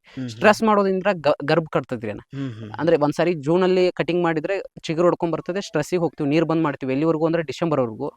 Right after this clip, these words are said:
Speaker 1: ಡಿಸೆಂಬರ್ ವರ್ಗೂ ನೀರ್
Speaker 2: ಟೋಟಲ್
Speaker 1: ಕೊಡಂಗಿಲ್ಲ?
Speaker 2: ನೀರ್ ಕೊಡಂಗಿಲ್ಲ ಅಣ್ಣ.
Speaker 1: ಕೊಡ್ಲೇಬಾರ್ದು.
Speaker 2: ಕೊಡ್ಲೇಬಾರ್ದು.
Speaker 1: ಜೂನ್ ಇಂದ?
Speaker 2: ಈ ಜೂನ್ ನಿಂದ ಒಂದು ಕಟ್ ಮಾಡಿದ್ಮೇಲೆ ಮುಗುಳು ಹೊಡ್ಕೊಂಡ್ ಬರ್ತದೆ, ಟೂ ಮಂತ್ಸ್
Speaker 1: ಹ್ಮ್.
Speaker 2: ತಗೋತದೆ. ಜೂನ್, ಜುಲೈ,
Speaker 1: ಹ್ಮ್.
Speaker 2: ಆಗಸ್ಟ್, ಆಗಸ್ಟ್ ವರ್ಗೂ ಹೆಚ್ಚು ಕಡಿಮೆ ಮಳೆ ಆಗ್ತಿರ್ತದೆ.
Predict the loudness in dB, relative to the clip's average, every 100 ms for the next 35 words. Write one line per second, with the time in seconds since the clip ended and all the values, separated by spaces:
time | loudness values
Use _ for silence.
0 | -8 0 6 8 10 8 6 6 8 8
1 | 8 6 2 0 -2 -4 -8 -12 4 8
2 | 12 10 10 2 -6 _ _ -10 -8 -4
3 | -2 -2 -4 -8 -2 4 6 8 6 12
4 | 12 12 6 0 -2 -6 -2 -2 2 4
5 | 4 2 4 4 4 2 0 2 2 2
6 | 0 2 0 0 0 -2 2 4 6 4
7 | 2 0 -2 -4 0 2 2 2 0 -2
8 | -4 -6 0 0 2 2 4 2 -2 _
9 | -4 -2 -2 0 6 6 4 -12 -20 _
10 | _ _ 2 4 4 4 2 4 2 2
11 | 0 0 2 2 4 2 -2 -6 -8